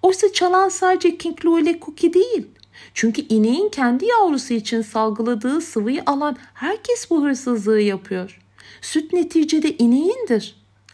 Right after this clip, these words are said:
Fakat inek bir hayvan değil de mal olarak görüldüğü için bu mala sahip olan kişi o süte sahip çıkıyor. Yani son tahlilde Ivy herkes tarafından sömürülen bir hayvan.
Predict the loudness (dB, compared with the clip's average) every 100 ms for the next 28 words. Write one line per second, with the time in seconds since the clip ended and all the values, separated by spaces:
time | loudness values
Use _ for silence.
0 | -20 -18 -8 -2 2 0 0 0 0 -2
1 | -4 -4 -4 -6 -4 -2 -2 -2 -4 -4
2 | -4 -2 -4 -4 -12 -20 -4 -2 -2 -2
3 | -2 -2 -4 -8 -8 -6 -6 -8 -10 -10
4 | -12 -4 -2 -4 -12 _ 0 2 2 0
5 | 0 0 0 0 -2 -2 -2 -2 -4 -4
6 | -6 -6 -6 -6 -10 _ _ -4 -2 -4
7 | -6 -6 -4 -4 -4 -8 -16 -12 -12 -12
8 | -20 _ _ -20 -20 _ _ 0 2 0
9 | -2 -2 -4 -2 0 0 0 -4 -6 -2
10 | -2 -2 -6 -20 _ 2 2 2 -2 -4
11 | -4 -10 -6 -4 -4 -4 -8 -6 -6 -6
12 | -8 -8 -6 -8 -8 -8 -6 -6 -6 -6
13 | -8 -10 -8 -8 -8 -12